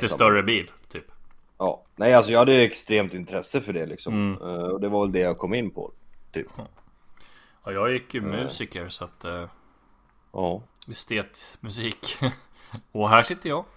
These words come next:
Speaker 2: Finansiell
Speaker 1: Nej, jag
Speaker 2: kräfta.
Speaker 1: menar, det har väl inte varit något drömyrke. Det var väl det då, liksom, men, eh, det är ju,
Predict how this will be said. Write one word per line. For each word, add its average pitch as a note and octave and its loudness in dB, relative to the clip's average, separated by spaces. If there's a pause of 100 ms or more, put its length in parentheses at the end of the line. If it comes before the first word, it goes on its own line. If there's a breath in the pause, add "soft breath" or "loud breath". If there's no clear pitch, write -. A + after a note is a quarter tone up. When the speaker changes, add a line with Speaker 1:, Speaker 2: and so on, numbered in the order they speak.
(1900 soft breath)
Speaker 2:
Finansiell C3+ -2
Speaker 1:
Nej, B2 8
jag C#3+ 12
Speaker 2:
kräfta. C#3 12
Speaker 1:
menar, C3 10
det B2 10
har C#3 12
väl F#3+ 10
inte C#3+ 6
varit B2 8
något A#2 6
drömyrke. A2 4
Det G#2 -2
var G2 4
väl C#3+ 4
det G#2 4
då, A2+ 2
liksom, F#2+ -4
men, G2+ -4
eh, F2+ 0
det F#2+ -6
är A2 -2
ju, G#2+ -4